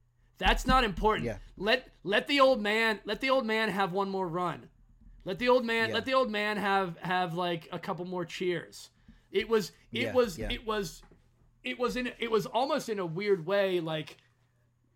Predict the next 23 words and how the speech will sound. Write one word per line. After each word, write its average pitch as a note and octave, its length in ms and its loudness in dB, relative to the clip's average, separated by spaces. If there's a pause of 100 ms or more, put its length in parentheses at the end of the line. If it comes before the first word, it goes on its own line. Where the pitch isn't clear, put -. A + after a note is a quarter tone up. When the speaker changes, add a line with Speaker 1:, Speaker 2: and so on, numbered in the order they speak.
(460)
Speaker 1:
Wyndham, F#3+ 600 -2
the E3+ 60 -6
person, F3+ 680 -2 (460)
giving G#3+ 360 0
back G3 320 0
to G3 80 -8
Goldberg F3 760 -2
in E3+ 160 -6
a, E3+ 60 -6
in E3 220 -8
a D#3 60 -8
sense, E3+ 440 -8
like, D#3+ 280 -8 (200)
and F#3 200 -8 (260)
yeah, C#4 240 0
I A#3 80 -2
know C4 140 0
some B3 220 -4
of G3+ 120 -4
it G3+ 100 -6
was, F#3 320 -4
you G3 120 -10
can G3+ 180 -8